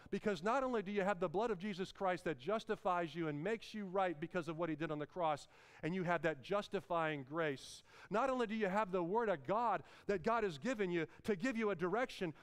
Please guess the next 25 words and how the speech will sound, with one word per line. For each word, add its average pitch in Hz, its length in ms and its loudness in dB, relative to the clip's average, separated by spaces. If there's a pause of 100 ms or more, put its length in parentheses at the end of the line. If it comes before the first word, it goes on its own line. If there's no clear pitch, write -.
for 196 200 -4
every 240 320 2
good 196 240 0
work 208 460 -2
in 185 220 2
every 226 320 0
circumstance 208 640 -2
in 190 80 0
your 190 120 0
life, 208 220 2 (280)
he's 202 200 -2
given 214 300 0
you 208 100 2
a 190 80 2
second 220 400 -4
grace. 160 300 0 (160)
He's 196 220 -2
given 202 360 0
you 190 100 2
the 170 120 2
power 247 520 0 (140)
of 180 140 0
the 196 80 2
Holy 196 260 0
Spirit. 208 460 0